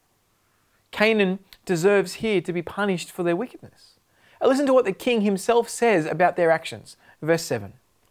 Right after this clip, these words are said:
Adonai Bezek said, "Seventy kings with their thumbs and big toes cut off used to pick up scraps under my table. God has repaid me for what I have done." Even those that were punished,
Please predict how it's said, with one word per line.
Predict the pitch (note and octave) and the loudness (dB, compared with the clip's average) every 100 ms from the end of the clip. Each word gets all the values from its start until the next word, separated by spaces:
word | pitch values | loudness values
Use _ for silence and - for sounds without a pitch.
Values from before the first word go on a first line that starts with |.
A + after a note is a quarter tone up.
| _ _ - _ _ _ _ | _ _ -20 _ _ _ _
Adonai | E3 F#3 G3+ G3 | 6 6 6 4
Bezek | D#3+ D3+ E3+ | 4 4 2
said, | - G3 G3 G3+ - | 2 2 2 -2 -8
"Seventy | - G3+ G3+ G#3 F#3+ | -2 2 2 2 0
kings | - G#3 F#3+ | 0 0 2
with | F3 | 2
their | E3 | 0
thumbs | - G3 G3+ F#3+ | 2 2 2 0
and | D3+ | 0
big | D3+ E3 E3 | 0 -2 -6
toes | - G#3 G#3 G3 | -4 2 2 2
cut | - A#3+ | 0 2
off | F#3+ D3 | 4 2
used | F3 - | -4 -6
to | |
pick | - G3 | -6 -2
up | F3+ | -2
scraps | - - G3+ - | -2 0 0 0
under | E3 C#3+ | -2 -4
my | C3+ | -6
table. | B2 A#2 G#2+ G#2+ A2+ _ _ _ _ _ | -6 -8 -8 -12 -16 _ _ _ _ _
God | E3 F#3 A3 G#3 | 2 6 8 6
has | F#3 F3+ E3 | 4 2 2
repaid | D#3+ D#3+ - - G3+ A3+ A3+ E3+ | -2 -2 -6 -4 0 2 2 0
me | A2+ F#2+ G2+ _ _ _ _ _ _ _ _ _ _ | -6 -10 -18 _ _ _ _ _ _ _ _ _ _
for | D#3 | 0
what | C#3+ | 2
I | C3+ | 2
have | B2 | 0
done." | G#2 G2+ F#2+ _ _ _ _ _ _ _ _ _ _ _ _ _ _ _ _ _ _ | -4 -10 -12 _ _ _ _ _ _ _ _ _ _ _ _ _ _ _ _ _ _
Even | G3 A3 B3 | -2 0 0
those | G#3+ A3+ G#3+ | 2 2 2
that | G#3+ | 0
were | |
punished, | G3 - A#3+ F3+ - - | -2 -2 -4 -4 -8 -18